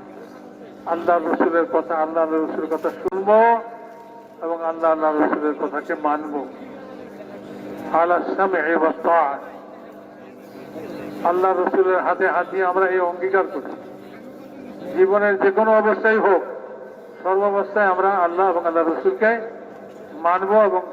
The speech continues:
তাদের কথাকে শুনবো। সর্বাবস্থা কিরকম? চাই আমি গরিব হই, চাই আমি ধনী হই, আমার অবস্থা ভালো হোক,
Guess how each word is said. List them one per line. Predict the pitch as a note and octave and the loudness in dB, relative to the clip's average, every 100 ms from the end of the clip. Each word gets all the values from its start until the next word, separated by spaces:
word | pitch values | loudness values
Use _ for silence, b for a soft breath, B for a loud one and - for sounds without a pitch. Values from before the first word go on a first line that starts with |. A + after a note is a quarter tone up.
| - - - F3+ | -14 -18 -10 -6
তাদের | F3 E3+ | -4 -2
কথাকে | E3 D#3+ - - | -2 -4 -6 -10
শুনবো। | F#3+ F3+ C3+ B2+ - - G3 - B3+ B3 - - - - - - - - - - - F3 | -8 -8 -8 -10 -12 -16 -16 -16 -16 -14 -14 -14 -12 -12 -10 -10 -10 -10 -10 -10 -2 2
সর্বাবস্থা | F#3+ G3 G3 G#3+ G3 | 6 6 4 2 2
কিরকম? | G#3 G#3 G3 A3 A3 - - - F3 | 4 4 6 2 0 -10 -14 -6 0
চাই | F3 | 2
আমি | E3+ F3 - | 2 -2 -4
গরিব | E3+ F#3 F#3+ C#3+ | 0 2 2 4
হই, | D#3 D3+ - - - - - - - - - - | 2 2 -6 -14 -16 -18 -20 -20 -20 -20 -18 -2
চাই | F3 E3+ | 4 4
আমি | E3+ F3+ E3+ | 2 -2 -4
ধনী | D#3+ F3 F3 | -2 0 0
হই, | C#3 C3 - - - - - - - - - - - - - - - - - - | 0 -4 -10 -18 -20 -20 -20 -20 -20 -20 -20 -20 -20 -18 -16 -16 -14 -14 -12 -2
আমার | F3 F#3 | 2 4
অবস্থা | F3+ F3+ F3 G3 F#3 | 4 2 0 0 0
ভালো | D3+ F#3+ F3 | 0 2 4
হোক, | F3 | 4